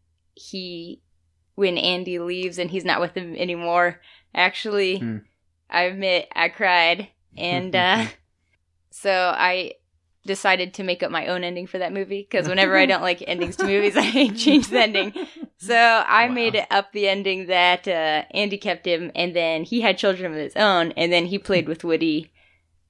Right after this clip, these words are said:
Speaker 1: with his children. Or he never grew up, <laughs> and he stayed with Andy forever.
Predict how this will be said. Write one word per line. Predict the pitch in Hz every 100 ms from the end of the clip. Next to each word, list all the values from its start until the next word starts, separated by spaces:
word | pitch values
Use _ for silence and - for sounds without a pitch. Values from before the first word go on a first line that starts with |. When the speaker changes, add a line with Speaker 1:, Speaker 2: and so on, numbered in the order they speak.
| _ -
Speaker 1:
with | 180 175
his | 160
children. | - 143 101 -
Or | - 330 330
he | 294
never | 233 214
grew | 208 175
up, | 165 156 - _
<laughs> | -
and | 196 196 233 233 240 226 233 165 - 180 -
he | 202
stayed | 196 208 190
with | 190 190
Andy | 180 180 175
forever. | - 156 143